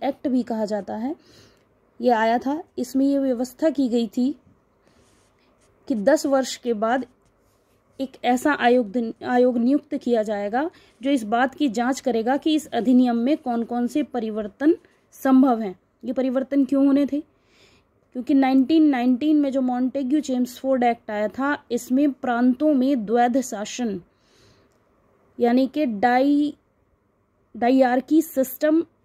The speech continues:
अ, इसमें लाया गया था। इस डायरार्की सिस्टम में क्या-क्या कमियां हैं, यानी कि भारत,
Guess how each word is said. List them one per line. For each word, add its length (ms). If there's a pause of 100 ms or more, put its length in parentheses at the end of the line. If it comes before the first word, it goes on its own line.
(300)
अ, 360
इसमें 540 (240)
लाया 320
गया 240
था। 220 (420)
इस 180
डायरार्की 640
सिस्टम 460
में 320
क्या-क्या 560
कमियां 520
हैं, 240 (380)
यानी 220
कि 120
भारत, 440